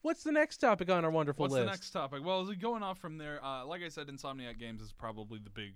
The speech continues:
Speaker 2: uh, partner for Game Trust.
Speaker 1: Obviously.
Speaker 2: Um, now, Insomniac Games <laughs> is actually very busy this year.
Speaker 1: What?
Speaker 2: Um, I don't know if you guys have been keeping track of it so much,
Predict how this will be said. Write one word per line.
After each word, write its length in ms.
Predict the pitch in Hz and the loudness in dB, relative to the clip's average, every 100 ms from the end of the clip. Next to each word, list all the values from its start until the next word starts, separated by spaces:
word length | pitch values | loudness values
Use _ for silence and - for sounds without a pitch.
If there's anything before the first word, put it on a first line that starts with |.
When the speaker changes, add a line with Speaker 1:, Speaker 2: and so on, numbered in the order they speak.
| 101 | -14
Speaker 2:
uh, 180 | 95 92 - | -14 -14 -10
partner 320 | 107 90 87 | -10 -10 -20
for 100 | - | -20
Game 200 | 98 95 92 | -20 -20 -20
Trust. 260 | - - - | -20 -20 -6
Speaker 1:
Obviously. 460 | 139 127 110 107 120 | -2 -2 -4 -8 -6
Speaker 2:
Um, 260 | 113 113 117 | -6 -6 -6
now, 160 | 131 | -6
Insomniac 520 | 135 - 190 185 147 | -6 -6 -6 -6 -10
Games 280 | 131 139 127 | -10 -10 -10
<laughs> 20 | |
is 120 | 147 127 | -12 -10
actually 440 | 135 - 147 120 110 | -12 -12 -12 -12 -12
very 420 | 98 104 117 120 113 | -12 -10 -8 -8 -8
busy 340 | 110 95 98 | -10 -12 -14
this 220 | 95 92 87 | -16 -18 -18
year. 240 | 85 - _ - 147 | -20 -20 _ -14 0
Speaker 1:
What? 320 | 151 165 370 | 6 6 6
Speaker 2:
Um, 200 | 113 113 117 | 0 -6 -4
I 80 | 139 | -4
don't 140 | 147 | -2
know 140 | 139 135 | -2 -4
if 100 | 139 | -6
you 60 | |
guys 180 | 131 127 | -4 -6
have 100 | 120 | -6
been 140 | 123 117 | -8 -8
keeping 300 | 127 117 107 | -8 -8 -8
track 320 | 143 143 160 | -6 -6 -6
of 60 | 165 | -10
it 100 | 151 | -8
so 180 | 180 | -10
much, 360 | 165 170 170 | -8 -8 -10